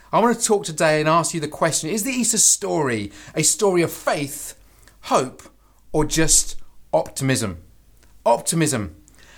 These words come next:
I, I am a positive person. I, I love to be smiling and to be positive about the outcome of the day. It's gonna be a good day. Um, and today's gonna be a win for us as a family or for myself or whatever I'm doing. And, and yes, it can be really frustrating to people around me. My glass is always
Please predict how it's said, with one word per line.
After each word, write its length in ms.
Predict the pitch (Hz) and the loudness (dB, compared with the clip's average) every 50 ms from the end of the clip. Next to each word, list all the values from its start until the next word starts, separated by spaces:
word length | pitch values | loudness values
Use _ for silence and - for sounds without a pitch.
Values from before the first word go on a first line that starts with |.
| - - | -4 -2
I, 80 | 202 | -2
I 280 | 196 - 202 214 233 247 | 0 2 2 2 2 2
am 80 | 240 | 2
a 60 | 220 208 | -2 -4
positive 480 | 214 - - 233 220 226 226 208 220 | -4 -2 0 0 0 0 -2 -2 0
person. 320 | - 233 240 220 226 - 175 | 2 2 2 2 2 2 2
I, 160 | 165 175 185 | 2 2 2
I 180 | 175 165 175 | 2 2 2
love 280 | 185 185 190 185 185 185 | 2 2 2 2 0 0
to 160 | - 175 156 | -2 -2 -2
be 120 | 156 170 160 | -2 -4 -4
smiling 680 | - - - - 208 208 196 190 190 185 190 185 180 170 | -2 0 0 0 2 2 4 4 4 4 2 2 2 2
and 160 | 156 143 120 | 0 0 -2
to 80 | - | -2
be 100 | 147 156 | -2 -2
positive 380 | 147 - - 214 202 160 180 170 | -2 0 2 2 2 2 2 2
about 220 | 156 165 160 127 | 2 2 2 2
the 100 | 151 170 | 2 2
outcome 400 | 175 190 180 - - 175 175 170 | 2 2 2 0 -2 -2 0 0
of 380 | 165 147 - - - - - - | 0 0 -2 -6 -16 -20 -20 -8
the 80 | - 151 | -6 -4
day. 380 | 147 135 - 190 175 180 185 175 | -2 2 2 4 4 4 4 2
It's 100 | 151 - | 0 0
gonna 160 | 170 156 156 | 0 0 2
be 180 | 156 165 156 | 2 2 2
a 60 | 151 147 | 2 2
good 300 | 147 185 202 180 - - | 2 0 0 0 0 2
day. 420 | 185 170 170 170 165 170 160 160 - - - - | 2 4 4 4 4 2 0 -4 -8 -12 -4 0
Um, 160 | 139 135 135 | 0 2 2
and 80 | 135 | 0
today's 320 | - 151 139 185 170 180 175 | -2 -2 0 0 0 0 0
gonna 140 | - 175 156 | 0 0 0
be 80 | 156 | 2
a 60 | 147 | 2
win 360 | 123 127 143 180 180 180 180 170 | 0 0 0 2 2 2 2 0
for 240 | - - 185 175 | -2 0 0 2
us 200 | 170 165 151 - | 2 2 0 -2
as 80 | 139 127 | -4 -4
a 40 | 120 | -6
family 440 | - - - 180 175 170 170 165 165 | -6 -2 0 2 2 2 2 0 -2
or 100 | 135 113 | -2 -4
for 140 | - - | -4 -4
myself 500 | 123 127 127 123 - - 185 170 165 - | -4 -4 -2 -2 -2 2 2 2 2 0
or 40 | 139 | -2
whatever 260 | 143 143 143 139 147 | -2 -2 -2 0 0
I'm 120 | 135 127 127 | -2 -2 -2
doing. 460 | 131 175 170 165 160 160 156 151 151 - - - - - - | -2 0 0 2 2 0 -2 -4 -6 -10 -18 -20 -20 -10 -2
And, 200 | - 160 165 175 | 0 0 0 0
and 120 | - 190 | 0 0
yes, 180 | 175 220 202 208 | 0 2 2 0
it 80 | 220 - | 0 -2
can 80 | 180 | -2
be 60 | 185 | -4
really 260 | 185 196 214 220 220 196 | -2 0 0 0 0 -2
frustrating 640 | - - 208 185 - - - 190 185 180 - 165 | -2 -2 -2 -2 -2 0 0 0 0 0 -2 -4
to 100 | 147 143 | -6 -6
people 300 | 135 - 175 170 165 160 | -4 -2 -2 -2 -2 -2
around 380 | 156 160 170 175 170 170 165 151 | -4 -2 0 0 2 2 2 0
me. 60 | 143 | 0
My 200 | 143 175 196 208 | 0 2 2 0
glass 460 | - - 208 220 220 220 214 190 - | 0 0 0 2 4 4 2 2 2
is 140 | 208 190 170 | 0 0 0
always 580 | 202 - 208 208 202 196 190 190 185 180 170 | 0 2 2 2 4 4 4 2 2 0 -2